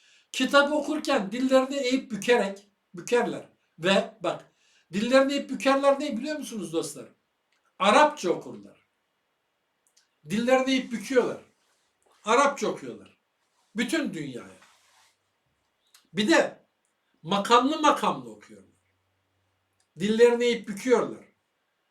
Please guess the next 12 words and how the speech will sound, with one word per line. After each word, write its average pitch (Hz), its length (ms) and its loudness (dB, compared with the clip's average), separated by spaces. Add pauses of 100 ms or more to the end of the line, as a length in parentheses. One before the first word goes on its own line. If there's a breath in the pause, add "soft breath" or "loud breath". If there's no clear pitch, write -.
(420)
Bunlar 240 580 2
doğru 226 240 6
okuyabilmek 233 760 2
için 233 260 -6
ağızlarına 220 680 -2
bakla 220 300 0
alırlar, 220 520 -2
taş 214 220 -6
alırlar, 220 640 -4 (640)
dilinin 226 380 -2
altına 220 480 -2
koyarlar. 220 720 0